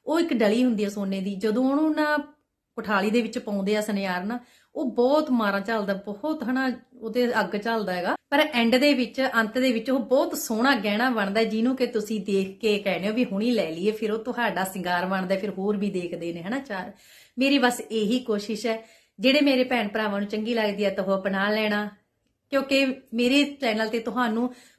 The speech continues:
ਪੋਜ਼ਿਟਿਵਿਟੀ ਤੋਂ ਬਿਨਾਂ ਕੁਛ ਵੀ ਨਹੀਂ ਮਿਲੇਗਾ, ਹਨਾ?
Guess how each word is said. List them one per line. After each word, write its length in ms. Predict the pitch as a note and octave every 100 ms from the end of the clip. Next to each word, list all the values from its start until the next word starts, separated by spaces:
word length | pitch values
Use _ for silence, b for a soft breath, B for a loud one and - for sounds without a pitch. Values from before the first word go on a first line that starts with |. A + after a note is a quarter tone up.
| -
ਪੋਜ਼ਿਟਿਵਿਟੀ 1300 | B3+ B3+ D4+ E4+ D#4 D#4 D4+ B3+ - - C4+ C4 B3+
ਤੋਂ 180 | B3+ B3
ਬਿਨਾਂ 340 | G#3+ A3+ A3+ A#3
ਕੁਛ 380 | - C4 B3+
ਵੀ 140 | D4+ D#4
ਨਹੀਂ 160 | D4
ਮਿਲੇਗਾ, 460 | B3+ G3 G3 F#3+ F#3+
ਹਨਾ? 240 | F#3+ A#3